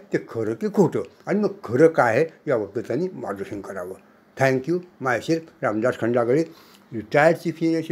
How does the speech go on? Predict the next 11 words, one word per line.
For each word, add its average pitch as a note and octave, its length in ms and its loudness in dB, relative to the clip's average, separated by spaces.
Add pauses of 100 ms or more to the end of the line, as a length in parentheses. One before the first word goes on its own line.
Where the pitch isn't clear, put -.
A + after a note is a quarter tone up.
B G3 80 -6 (260)
and E3 160 -4 (260)
National C3 300 -6
Safety - 260 -12
Commission G2 280 -10
member. F#2 220 -12 (480)
For C3+ 120 2 (100)
such F3+ 140 4 (340)
safety - 420 0
related C3+ 420 -2
videos, G2+ 320 -6